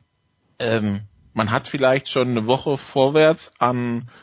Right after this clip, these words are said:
New England gedacht und dann ein bisschen Jacksonville unterschätzt. Was da dran ist, das ist natürlich auch von außerhalb schwer zu sagen.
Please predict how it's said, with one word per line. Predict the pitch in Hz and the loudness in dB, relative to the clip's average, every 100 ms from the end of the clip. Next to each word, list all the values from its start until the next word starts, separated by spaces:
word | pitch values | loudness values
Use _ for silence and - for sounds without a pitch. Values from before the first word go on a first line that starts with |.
| _ _ _ _ - | _ _ _ _ -6
New | 127 | -2
England | 135 147 170 170 | 2 2 0 0
gedacht | 170 165 165 165 | -2 2 2 0
und | 135 127 | -2 0
dann | 127 | 0
ein | |
bisschen | 135 - 127 | -4 -6 -2
Jacksonville | 135 - 165 165 165 | -2 -2 2 2 2
unterschätzt. | 160 151 - 180 - - 123 | 0 0 2 0 -2 -10 -4
Was | 120 | -2
da | - | 0
dran | 123 120 131 | 2 2 2
ist, | 143 - | 0 -2
das | 135 120 - | -6 -6 -8
ist | 127 | -6
natürlich | 123 135 127 | -2 0 2
auch | 120 | 2
von | 135 | 2
außerhalb | 127 131 131 127 | 2 4 2 2
schwer | - 127 | 2 0
zu | 123 123 | 0 0
sagen. | 120 131 156 | 2 4 2